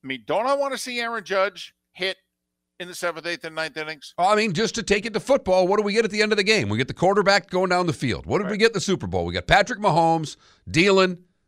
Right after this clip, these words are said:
Speaker 2: making
Speaker 1: Right.
Speaker 2: things happen, trying to win his team a Super
Speaker 1: Right.
Speaker 2: Bowl. The best
Speaker 1: Exactly.
Speaker 2: quarterback, the best team, here we go.
Speaker 1: N B A, we all know, take a look at the team and the players, and we all know, well, it's either this guy or this guy who's gonna have it here on the possession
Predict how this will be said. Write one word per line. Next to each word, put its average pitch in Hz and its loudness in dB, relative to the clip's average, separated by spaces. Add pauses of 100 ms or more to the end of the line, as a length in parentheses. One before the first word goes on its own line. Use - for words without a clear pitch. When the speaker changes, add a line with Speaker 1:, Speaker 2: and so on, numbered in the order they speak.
(120)
Speaker 2:
making 180 0
Speaker 1:
Right. 170 0
Speaker 2:
things 180 0
happen, 165 2 (140)
trying 170 2
to 175 2
win 165 0
his 151 0
team 156 0
a 120 -4
Super 104 -4
Speaker 1:
Right. 78 -8
Speaker 2:
Bowl. 76 -10 (100)
The 139 -4
best 180 6
Speaker 1:
Exactly. 202 0
Speaker 2:
quarterback, 208 6 (340)
the 131 -6
best 196 6
team, 175 4 (200)
here 185 6
we 170 6
go. 123 2 (540)
Speaker 1:
N 117 -4
B 170 -4
A, 202 4
we 147 -8
all 160 0
know, 165 0
take 151 -8
a 147 -10
look 147 -10
at - -14
the 160 -16
team 175 -8
and 165 -12
the 160 -12
players, 151 -2
and 143 -12
we 135 -6
all 139 -2
know, 135 -4
well, 190 -8
it's 117 -14
either 147 -6
this 143 -12
guy 147 -4
or 123 -6
this 214 -12
guy 92 -8
who's 95 -16
gonna 98 -12
have 101 -10
it 95 -16
here 101 -12
on 90 -16
the 82 -20
possession 95 -12